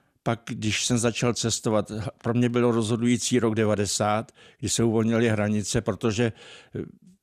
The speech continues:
mě bylo padesát, vlastně v aktivním věku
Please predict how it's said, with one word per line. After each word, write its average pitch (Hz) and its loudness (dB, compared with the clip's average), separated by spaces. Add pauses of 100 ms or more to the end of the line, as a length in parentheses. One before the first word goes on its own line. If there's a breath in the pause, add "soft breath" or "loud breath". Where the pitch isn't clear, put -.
(140)
mě 117 0
bylo 120 4
padesát, 104 0
vlastně 110 -2
v - -16 (300)
aktivním 120 0
věku 107 0